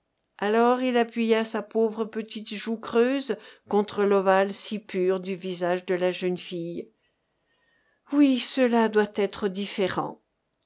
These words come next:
poursuivit-il d'une voix rêveuse. « Mais tout de même, n'est-ce pas, tu m'aimeras toujours ? » Chapitre huit. Madame de Crussol avait le caractère fantasque et variable,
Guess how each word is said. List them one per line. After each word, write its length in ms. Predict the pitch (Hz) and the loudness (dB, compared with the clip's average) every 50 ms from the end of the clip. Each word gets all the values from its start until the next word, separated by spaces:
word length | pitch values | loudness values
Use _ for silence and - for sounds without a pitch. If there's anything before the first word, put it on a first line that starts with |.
| _ - | _ -10
poursuivit-il 880 | - 220 208 - - 240 240 208 233 240 233 - - 269 269 262 240 214 | -8 -8 -8 -6 -4 -2 -2 0 0 -2 -4 -2 -4 -2 -2 -2 -2 -2
d'une 200 | 226 233 226 220 | 0 0 0 0
voix 220 | 220 226 226 226 | 2 0 0 0
rêveuse. « 680 | 226 220 220 214 196 175 151 143 151 165 - - - _ _ _ _ _ _ _ _ _ _ _ _ _ | 0 -2 -2 -2 -2 -2 -4 -2 -4 -6 -8 -10 -14 _ _ _ _ _ _ _ _ _ _ _ _ _
Mais 220 | - 262 277 262 269 | 2 4 4 2 0
tout 140 | - 247 214 | -2 -6 -4
de 140 | 190 196 | -4 -2
même, 520 | 196 208 202 190 185 180 180 175 180 175 - _ _ _ _ _ _ - | 2 2 4 4 4 2 0 -2 -6 -10 -14 _ _ _ _ _ _ -2
n'est-ce 360 | 214 220 214 208 - - - | 0 2 2 2 0 -4 -8
pas, 360 | - - 208 190 185 170 - - - - - | -6 -2 0 0 0 0 -4 -8 -16 -14 -6
tu 120 | - 247 226 | -2 0 2
m'aimeras 460 | 208 202 185 180 175 - - 175 175 | 2 4 2 2 0 -2 -4 -6 -8
toujours ? » 840 | - - 254 277 277 285 - 453 466 453 392 320 240 - - 139 - _ _ _ _ _ _ _ _ _ _ _ _ _ _ _ _ _ _ _ _ _ _ _ _ _ | -6 -6 -4 -4 -4 -4 -6 -2 4 4 4 4 4 0 -4 -10 -12 _ _ _ _ _ _ _ _ _ _ _ _ _ _ _ _ _ _ _ _ _ _ _ _ _
Chapitre 600 | - - - 269 262 269 294 294 294 - - 208 | -8 -6 -4 -4 -2 -2 -2 -2 -2 -4 -4 -4
huit. 640 | 190 180 190 214 233 226 226 - - - - _ _ _ _ _ _ _ _ _ _ _ _ _ _ _ _ _ _ _ - | -4 -2 0 0 0 -2 -2 -8 -16 -16 -16 _ _ _ _ _ _ _ _ _ _ _ _ _ _ _ _ _ _ _ -8
Madame 400 | 247 262 254 - 370 381 349 254 | -6 -2 2 4 4 6 4 4
de 80 | 233 | 2
Crussol 560 | 233 - - 220 214 - - 311 311 302 247 190 | 0 -4 -4 -4 -4 -4 -2 0 0 2 4 4
avait 200 | 180 202 226 202 | 4 4 2 0
le 100 | 165 156 | 0 -2
caractère 580 | - 247 226 180 165 165 - - 247 220 - | -4 -4 -4 -4 -4 -4 -4 -4 -4 -4 -6
fantasque 760 | - - - 165 170 170 - 214 214 233 247 240 - - - - | -8 -8 -6 -4 -4 -4 -4 -4 -2 -2 -4 -4 -8 -12 -8 -4
et 120 | - 180 170 | -2 -2 0
variable, 800 | - 185 196 - - 190 175 147 147 151 160 165 160 156 - | -2 -2 -4 -4 -6 -4 -2 -2 -2 -4 -4 -6 -8 -8 -8